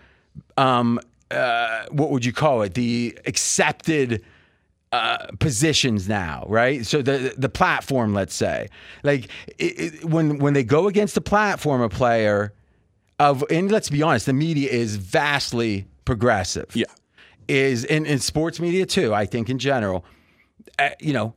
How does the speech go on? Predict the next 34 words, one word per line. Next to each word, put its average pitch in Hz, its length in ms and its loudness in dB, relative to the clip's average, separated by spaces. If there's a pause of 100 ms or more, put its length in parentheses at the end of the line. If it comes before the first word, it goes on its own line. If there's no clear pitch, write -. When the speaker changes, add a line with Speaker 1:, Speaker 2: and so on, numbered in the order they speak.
(100)
Speaker 1:
again, 127 260 0
we 123 100 0
can 123 100 0
debate 135 420 0
that, 139 220 2
w-, 143 160 -2
exactly 135 360 0
how 127 140 0
much 135 240 2
it 113 120 0
is, 151 480 0
but 123 260 -2
it 110 100 -2
is. 98 540 -2 (180)
I 123 60 0
mean, 135 140 2
a 131 100 0
guy 143 160 2
like 143 160 2
Clay 151 240 0
Travis, 156 640 0 (340)
the 123 100 -2
fact 156 260 2
that 151 80 0
he 139 140 0
was 139 180 -2
such 156 240 0
a 131 40 -2
sensation 147 800 0
was 123 280 2
he's 110 260 -2
talking 147 440 0
so 135 240 2
differently 110 920 0